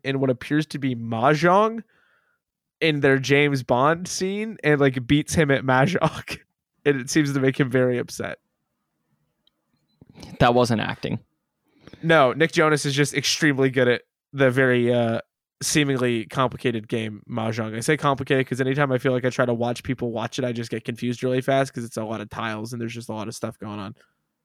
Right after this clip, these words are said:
Speaker 1: But I'm sure I could learn.
Speaker 2: Oh, I bet you could.
Speaker 1: T M A O podcast at gmail dot com. Let us know if you want an episode where we learn how to play Mahjong.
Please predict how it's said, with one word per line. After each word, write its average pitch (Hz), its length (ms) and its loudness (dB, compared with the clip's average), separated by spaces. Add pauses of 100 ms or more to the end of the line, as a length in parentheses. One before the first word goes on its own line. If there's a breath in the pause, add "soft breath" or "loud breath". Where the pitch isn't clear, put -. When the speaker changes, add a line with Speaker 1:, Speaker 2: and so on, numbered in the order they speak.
Speaker 1:
But - 80 0
I'm 233 80 2
sure - 140 2
I 165 60 4
could 127 160 0
learn. 117 340 0 (1080)
Speaker 2:
Oh, 143 140 4
I 117 120 4
bet 120 240 0
you 113 80 0
could. 113 420 0 (380)
Speaker 1:
T 175 160 4
M 175 80 4
A 170 120 6
O 160 60 4
podcast 156 380 2
at 135 60 -6
gmail 139 240 2
dot 131 160 0
com. 147 180 2
Let 135 120 4
us 135 120 0
know 147 100 4
if 143 120 0
you 147 60 2
want 127 120 0
an 127 60 -2
episode 131 340 -2
where 135 80 0
we 123 120 0
learn 123 220 -2
how 127 100 0
to 127 100 2
play 120 160 0
Mahjong. 123 500 2